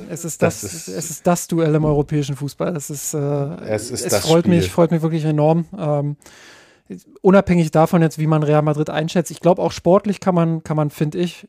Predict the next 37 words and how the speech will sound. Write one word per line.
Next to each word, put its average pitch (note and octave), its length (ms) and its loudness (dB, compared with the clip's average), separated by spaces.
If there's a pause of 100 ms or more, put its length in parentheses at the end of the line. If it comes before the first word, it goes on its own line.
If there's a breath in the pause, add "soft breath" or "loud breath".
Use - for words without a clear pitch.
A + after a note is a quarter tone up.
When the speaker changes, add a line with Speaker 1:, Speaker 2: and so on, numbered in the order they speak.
(240)
Speaker 1:
vielleicht, C#3+ 440 -6
äh, C#3+ 220 -6
seht C#3+ 200 -8
ihr D3+ 60 -2
das C#3+ 140 -4
anders, D3+ 280 -4
aber C#3+ 140 -4
kann - 160 -8
man, C#3+ 100 -4
find D3+ 220 -12
ich, D#3+ 140 -12
sagen, D3 320 -2 (640 loud breath)
ist - 180 -6
Real D3 180 2
Madrid D3+ 520 -2 (960)
für F#3 220 0
die F#3 120 2
Bayern E3+ 360 6
ein D#3 40 -2
bisschen, E3+ 500 2 (440 soft breath)
bisschen E3 240 2
schlagbarer, E3+ 640 2
weil D#3 100 4
sie D3+ 120 -4
trotz - 520 -2
ihrer, E3 640 2
ihrer D3+ 220 -2
Qualitäten, E3 640 0
die D3 80 -4
sie D3 100 -2
natürlich D3 460 -2
<laughs> - 80 -6
ohne F3+ 140 0
Frage D#3 380 0
haben, D#3 380 0 (480 loud breath)
ähm, C#3+ 680 -4
äh, G#3+ 200 -18